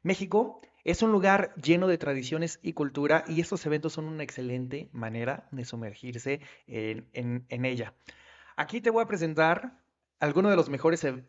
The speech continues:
eh, festivales y eventos culturales de México. El primero de ellos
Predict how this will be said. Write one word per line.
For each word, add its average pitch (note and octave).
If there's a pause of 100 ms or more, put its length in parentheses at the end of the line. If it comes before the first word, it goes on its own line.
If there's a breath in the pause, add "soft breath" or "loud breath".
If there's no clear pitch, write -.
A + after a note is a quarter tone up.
eh, C#3+
festivales C#3
y B2
eventos B2+
culturales D#3
de C#3
México. D3+ (100)
El C#3+
primero G#3
de F#3
ellos G3+